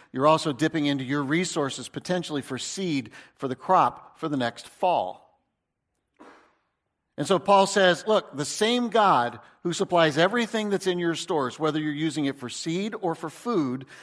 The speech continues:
will also supply and increase your store of seed and enlarge the harvest of your righteousness.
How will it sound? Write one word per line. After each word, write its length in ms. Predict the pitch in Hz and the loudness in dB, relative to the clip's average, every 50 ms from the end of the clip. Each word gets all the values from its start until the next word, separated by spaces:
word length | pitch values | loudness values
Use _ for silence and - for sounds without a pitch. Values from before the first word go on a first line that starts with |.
| - - - | -20 -14 -6
will 160 | - 160 156 | -2 0 2
also 340 | 156 165 180 220 214 - 254 | 4 4 4 2 2 0 -2
supply 540 | 220 - 269 247 - - 185 165 160 160 160 | -2 -2 -2 -4 -2 0 2 4 4 4 2
and 200 | 156 147 147 147 | 2 -2 -4 -6
increase 600 | - 185 202 226 226 - - 180 156 147 - - | -4 -4 -4 -4 -4 -4 -4 -2 -2 -2 -4 -4
your 100 | 151 143 | -6 -6
store 300 | 135 - - 175 180 175 | -6 -4 -2 -2 0 0
of 120 | 175 156 - | 0 -2 -6
seed 340 | - - 170 165 165 160 170 | -8 -6 -4 -4 -2 -4 -4
and 220 | - 156 147 151 | -2 -2 0 0
enlarge 580 | 147 143 139 143 151 165 196 233 247 208 - - | 0 0 0 2 2 2 2 2 0 -2 -4 -4
the 120 | 220 190 | -4 -4
harvest 540 | - - 190 185 175 147 139 123 - - - | 0 0 0 0 0 0 -4 -6 -8 -8 -6
of 200 | - 147 143 139 | -4 -4 -4 -4
your 140 | 147 147 139 | -6 -8 -4
righteousness. 800 | 127 127 123 120 - - 110 - - 95 90 87 - - - | -4 -4 -4 -4 -6 -12 -16 -16 -16 -18 -18 -16 -16 -18 -18